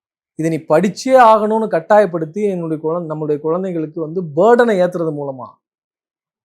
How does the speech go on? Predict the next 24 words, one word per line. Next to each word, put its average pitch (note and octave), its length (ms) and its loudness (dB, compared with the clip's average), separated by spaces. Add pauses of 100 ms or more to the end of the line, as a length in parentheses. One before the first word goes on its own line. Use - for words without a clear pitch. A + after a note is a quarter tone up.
(140)
நீங்க D#3+ 180 -6
ஹிந்தி, G3+ 380 -2
அஹ், E3+ 360 6
மூணாவது G3+ 380 0
மொழியாக G3 360 0
ஒரு F#3 120 -2
மொழியை F3+ 260 -4
கத்துக்கணும், D3+ 460 -6
அதுக்கு E3 340 -4
வந்து F#3 180 0
ஒரு E3+ 140 0
எக்ஸாம், D3+ 440 -4 (1000)
அதை E3+ 200 -2
நீ G3 160 0
வந்து, F#3 220 -2 (120)
அஹ், D#3 240 4
பாஸ் D3+ 320 0
பண்ணி F3 200 -6
ஆகணும், C#3+ 320 -6
பப்ளிக் D#3+ 340 -4
எக்ஸாம்ல D#3 320 -6
அது C#3+ 180 -4
ஒண்ணு D3+ 200 -6
வரும். C3+ 260 -10